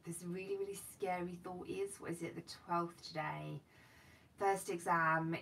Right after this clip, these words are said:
is the fifteenth, well, the first biology exam is fifteenth of May. That is two months away. Last physics exam is, what, the seventeenth or the nineteenth of June?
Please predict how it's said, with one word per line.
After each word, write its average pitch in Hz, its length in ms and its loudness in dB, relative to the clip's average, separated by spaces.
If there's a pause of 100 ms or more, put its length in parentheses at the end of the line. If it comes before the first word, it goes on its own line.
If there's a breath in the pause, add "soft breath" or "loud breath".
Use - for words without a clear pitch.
is 165 220 4
the 170 100 -10
fifteenth, - 580 -6
well, 160 40 0
the 160 200 -2
first 165 160 2
biology 160 300 0
exam 160 280 0
is 160 120 -6
fifteenth 156 440 -8
of 160 60 -4
May. 170 380 2
That - 120 -4
is 165 200 -8
two 180 200 -10
months 165 280 -2
away. 160 640 0 (680 loud breath)
Last 202 360 10 (100)
physics - 360 -8
exam 170 380 0
is, 170 140 0
what, 170 240 2
the 170 160 2 (680)
seventeenth 269 680 -4
or 247 120 -2
the 202 160 -4
nineteenth 240 600 -4
of 247 120 -12
June? 240 440 -8